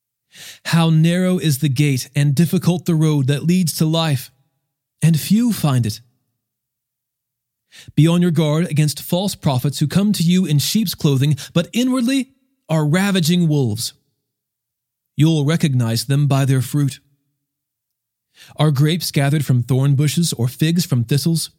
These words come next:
In the same way, every good tree produces good fruit, but a bad tree produces bad fruit. A good tree can't produce bad fruit, neither can a bad tree produce good fruit.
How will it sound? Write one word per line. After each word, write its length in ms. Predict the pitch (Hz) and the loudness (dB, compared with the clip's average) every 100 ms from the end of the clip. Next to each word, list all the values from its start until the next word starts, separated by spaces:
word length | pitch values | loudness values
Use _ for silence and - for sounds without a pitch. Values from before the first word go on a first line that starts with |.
| _ _ _ _ _ _ _ _ _ _ | _ _ _ _ _ _ _ _ _ _
In 140 | 160 170 | 2 2
the 80 | |
same 320 | 156 165 196 185 | 2 0 2 2
way, 220 | 120 131 - - | 2 0 -4 -6
every 260 | 185 190 233 | -2 0 0
good 300 | 170 196 180 | 2 0 -2
tree 460 | - 220 127 127 - _ | -2 0 0 -2 -6 _
produces 420 | - 175 151 175 147 | -2 0 2 0 0
good 240 | 165 170 | 0 0
fruit, 380 | - 233 165 - _ _ _ _ _ - | -2 -4 -4 -10 _ _ _ _ _ -2
but 120 | 151 | 0
a 40 | |
bad 380 | 131 165 170 165 | 2 0 0 -2
tree 280 | - 180 185 | -2 0 0
produces 520 | - 156 165 156 139 | 0 0 2 0 0
bad 360 | 135 151 151 139 | 0 0 0 -2
fruit. 320 | 131 107 - _ _ _ _ _ _ _ _ _ _ _ _ - - - | -2 -6 -8 _ _ _ _ _ _ _ _ _ _ _ _ -20 -18 -4
A 80 | 151 | -4
good 360 | - 285 208 | -2 -4 -2
tree 440 | - 233 240 240 - _ _ _ | -2 0 0 -2 -8 _ _ _
can't 380 | - 240 254 - | -2 0 -2 0
produce 340 | 139 127 127 | 0 0 -2
bad 360 | - 139 185 156 | -2 0 0 0
fruit, 280 | 120 131 - _ _ _ _ _ - - | -2 -4 -6 _ _ _ _ _ -12 -2
neither 260 | 156 160 | 0 2
can 160 | 165 165 | 2 0
a 60 | 151 | 0
bad 340 | 180 214 190 | -2 -2 -4
tree 240 | - 160 | -2 -2
produce 360 | 165 180 214 190 | 0 0 0 -2
good 280 | - 285 233 | -2 -2 -2
fruit. 280 | 127 104 | -4 -6